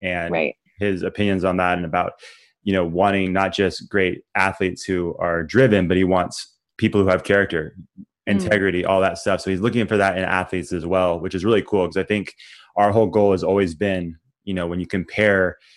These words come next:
Speaker 1: the competitiveness, the athleticism,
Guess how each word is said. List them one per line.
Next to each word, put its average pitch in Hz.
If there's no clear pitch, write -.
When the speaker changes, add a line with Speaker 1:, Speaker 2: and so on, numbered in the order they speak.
Speaker 1:
the 98
competitiveness, 110
the 87
athleticism, 98